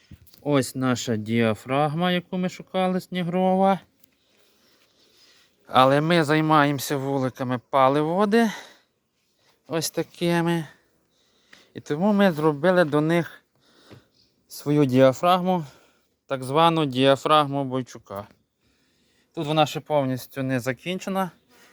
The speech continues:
Тут дирки є просверлені для того, щоб запах був спільний. Тут ще буде просверлено для розділительної решітки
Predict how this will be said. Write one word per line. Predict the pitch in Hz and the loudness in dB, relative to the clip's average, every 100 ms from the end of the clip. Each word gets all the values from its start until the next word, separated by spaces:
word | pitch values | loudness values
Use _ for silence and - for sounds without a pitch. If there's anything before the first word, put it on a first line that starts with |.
| _ _ | _ _
Тут | 143 135 | -10 -8
дирки | 127 156 190 - 180 | 0 0 0 -4 -8
є | 175 185 185 180 - | -2 0 0 -2 -8
просверлені | 175 175 175 170 _ _ _ _ _ _ - 170 156 165 160 | -6 -4 -4 -8 _ _ _ _ _ _ -4 -2 -2 -2 -4
для | 147 151 156 | -2 0 0
того, | - 156 147 | 0 -4 -4
щоб | - 143 | -8 -6
запах | 135 147 143 135 | -2 0 -2 -6
був | 139 | -8
спільний. | 143 - 143 139 135 | -10 -10 -8 -4 -6
Тут | - 156 | -6 -10
ще | - 139 | -6 -4
буде | 123 127 139 123 120 - - _ _ _ _ | -2 0 2 4 4 2 -20 _ _ _ _
просверлено | 127 135 131 135 135 127 120 120 120 117 | -2 -2 -2 0 4 4 2 0 0 0
для | 110 107 120 143 131 113 110 | -2 -4 0 4 4 2 -2
розділительної | 135 123 117 120 131 117 120 113 | -6 -6 -6 -8 -12 -12 -10 -8
решітки | 113 120 - 220 _ 226 | -8 -10 -10 -10 _ -6